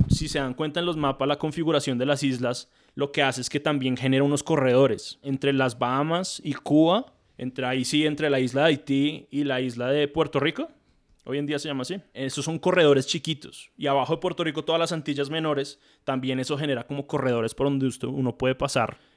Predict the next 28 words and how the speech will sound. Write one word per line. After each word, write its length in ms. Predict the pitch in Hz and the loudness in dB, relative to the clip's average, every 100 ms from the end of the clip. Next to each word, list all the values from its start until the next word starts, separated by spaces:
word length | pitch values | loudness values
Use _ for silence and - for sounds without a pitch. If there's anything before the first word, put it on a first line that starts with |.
| _ | _
Y 60 | 143 | 2
donde 220 | 143 135 | 4 4
uno 160 | 135 139 | 4 2
no, 100 | 165 | 0
no 180 | 175 | -2
necesariamente 380 | 180 185 175 147 | 0 2 2 0
puede 160 | - 170 | 0 0
pasar, 300 | 160 175 139 | 4 4 4
sino 180 | 131 131 | 2 0
donde 180 | 123 | 2
uno 160 | 123 120 | 0 0
puede 300 | 143 143 139 | 2 4 4
como 180 | 156 151 | 0 -2
interceptar 720 | 147 139 131 127 - 123 113 | 0 0 0 -4 -4 -4 -2
muy 220 | 127 139 | -2 0
fácilmente 760 | - 139 147 139 139 131 131 | 0 0 2 2 2 2 -2
como 240 | - 139 120 | -4 -6 -2
ciertos 440 | 131 117 - - | -2 -4 -8 -8
tráficos 520 | - 135 135 - 131 | -4 -6 -6 -10 -8
y 60 | 131 | -6
ciertos 400 | - 110 - 107 | -6 -8 -10 -10
flujos, 420 | 135 127 - - - | -4 -6 -6 -16 -12
¿verdad? 280 | 107 107 | -10 -8
Con 160 | - 147 | -4 -6
Jamaica 560 | 131 131 127 131 135 143 | -2 0 2 0 0 -2
en 100 | 143 | -2
la 80 | |
mitad. 380 | 139 113 170 117 | -2 0 0 0